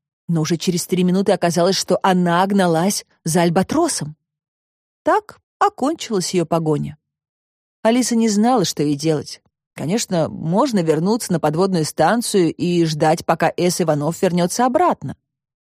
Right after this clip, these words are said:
Можно объявить его розыск в Веллингтоне.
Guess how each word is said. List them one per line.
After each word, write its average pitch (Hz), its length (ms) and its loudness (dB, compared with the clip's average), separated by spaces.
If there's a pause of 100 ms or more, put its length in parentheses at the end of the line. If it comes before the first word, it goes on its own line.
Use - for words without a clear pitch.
(100)
Можно 208 560 2
объявить 202 420 -2
его 254 180 4
розыск 170 380 0
в 180 60 -2
Веллингтоне. 151 800 -4